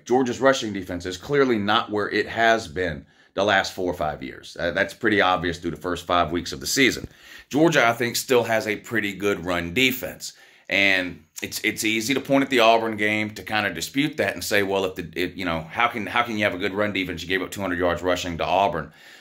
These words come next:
Well, a couple of obvious differences here between Auburn and Kentucky. Again, college football is about matchups. It's not necessarily transitive property, right? Auburn running game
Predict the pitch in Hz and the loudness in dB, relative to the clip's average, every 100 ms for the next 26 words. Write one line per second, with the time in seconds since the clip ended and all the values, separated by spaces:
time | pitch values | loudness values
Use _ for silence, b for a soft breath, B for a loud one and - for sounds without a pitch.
0 | B 139 160 160 - - 180 139 107 107 | B 4 6 4 -2 2 2 4 2 4
1 | 135 113 90 - 170 131 107 95 87 101 | 4 2 -2 -2 -2 -2 -8 -8 -4 -2
2 | 95 92 131 175 135 107 90 87 82 87 | -2 -6 -2 0 4 2 2 -4 -6 -8
3 | 85 80 95 90 123 117 95 90 b b | -4 -2 0 2 4 2 0 -6 b b
4 | b b - 92 113 117 131 120 120 117 | b b -2 2 2 2 0 2 2 2
5 | 110 117 117 95 104 110 110 107 78 - | 2 2 2 0 2 2 0 -2 -4 -6
6 | 76 98 98 - 92 107 113 - 110 107 | -12 -4 -4 -2 -4 -4 -4 0 2 2
7 | 107 107 110 107 101 101 95 - 113 101 | 0 -4 -2 -2 -2 -4 -4 0 0 0
8 | - - _ 82 90 90 - b b b | -6 -14 _ -2 -2 -4 -10 b b b
9 | b b b b _ _ _ _ _ 127 | b b b b _ _ _ _ _ 6
10 | 202 214 175 156 151 _ _ _ _ _ | 8 6 2 0 -10 _ _ _ _ _
11 | 113 147 156 143 117 110 107 104 | 4 8 8 6 2 2 0 -4